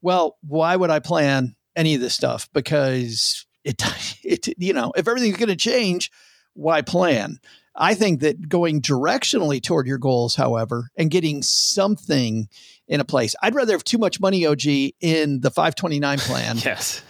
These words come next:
Speaker 1: than,
Speaker 2: indeed.
Speaker 1: <laughs> than
Speaker 2: Than
Speaker 1: have
Speaker 2: not enough
Speaker 1: nothing.
Speaker 2: anywhere else.
Speaker 1: Yes.
Speaker 2: Absolutely. Yeah.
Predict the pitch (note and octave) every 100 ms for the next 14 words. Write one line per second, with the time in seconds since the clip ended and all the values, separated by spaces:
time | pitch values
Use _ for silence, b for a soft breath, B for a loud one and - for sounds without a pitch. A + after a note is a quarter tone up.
0 | - D#3+ E3 D#3 F2+ - - - B3 -
1 | B3+ - A3 C3+ - A#2+ E3 A#2+ A2+ A2
2 | A2 B2 - - - - - G2+ F2 D2+
3 | D2 - A2 D#2+